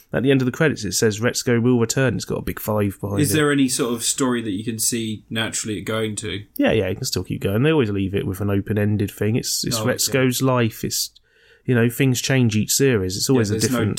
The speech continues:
Speaker 2: definitive end to it. There's
Speaker 1: You know,
Speaker 2: always
Speaker 1: the only thing that seems to be sticking around is her working at the office.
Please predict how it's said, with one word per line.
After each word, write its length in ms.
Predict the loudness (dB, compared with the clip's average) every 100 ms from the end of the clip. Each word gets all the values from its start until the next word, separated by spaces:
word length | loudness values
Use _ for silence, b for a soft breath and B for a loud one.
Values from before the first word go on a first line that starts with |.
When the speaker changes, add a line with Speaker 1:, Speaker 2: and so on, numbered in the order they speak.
| -4
Speaker 2:
definitive 400 | -4 -4 -4 -4
end 200 | -4 -4
to 120 | -8
it. 80 | -8
There's 260 | -8 -6
Speaker 1:
You 120 | 0 2
know, 80 |
Speaker 2:
always 180 | 2 0
Speaker 1:
the 80 | 2
only 100 | 2
thing 140 | 2
that 60 | 0
seems 200 | 2 0
to 60 | 2
be 60 |
sticking 320 | 0 0 0
around 220 | 2 2 0
is 100 | 0
her 140 | 2
working 360 | 2 0 -2 -4
at 100 | 0
the 120 | 0
office. 500 | 0 -4 -8 -8